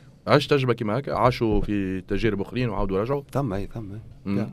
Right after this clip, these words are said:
Speaker 2: بالطبيعة.
Speaker 1: والكامباك شنو ال-، شنو الامباكت نتاعو؟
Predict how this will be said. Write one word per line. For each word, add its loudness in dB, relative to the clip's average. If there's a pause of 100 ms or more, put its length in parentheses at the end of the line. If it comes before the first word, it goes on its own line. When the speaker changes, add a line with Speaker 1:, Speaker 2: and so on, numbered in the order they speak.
Speaker 2:
بالطبيعة. 0
Speaker 1:
والكامباك 6
شنو 2
ال-، 0 (320)
شنو 2
الامباكت 0
نتاعو؟ -4